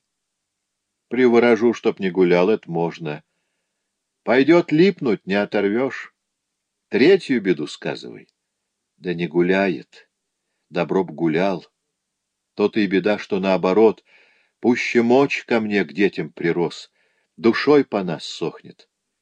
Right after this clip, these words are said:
Знаю я, что он думает. Вот думает, лагеря разделят, зашлют нас в разные стороны. Достанемся мы Басалышским, а его с нами не будет.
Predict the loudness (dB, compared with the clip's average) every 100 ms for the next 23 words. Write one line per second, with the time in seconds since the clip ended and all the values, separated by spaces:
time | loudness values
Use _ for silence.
0 | _ _ _ _ _ -12 -2 2 4 2
1 | 2 -2 -4 -2 -2 -4 -6 -12 -20 _
2 | _ _ _ _ _ _ _ _ _ -6
3 | 0 2 4 2 2 -2 0 2 2 0
4 | -4 0 2 2 -4 _ _ _ _ _
5 | _ _ _ -4 -4 -2 0 0 0 -4
6 | -6 -4 -2 -2 -4 -8 -6 -2 -2 -2
7 | -8 -18 _ _ _ _ _ _ _ _
8 | -4 -2 -2 -2 -2 -2 0 2 2 0
9 | _ _ _ _ _ -4 -4 0 2 2
10 | -2 -12 -8 -8 -8 _ _ _ _ _
11 | _ _ _ -12 -2 2 2 4 4 2
12 | -4 _ _ -18 -6 -6 -4 -6 -8 -4
13 | -6 -6 -14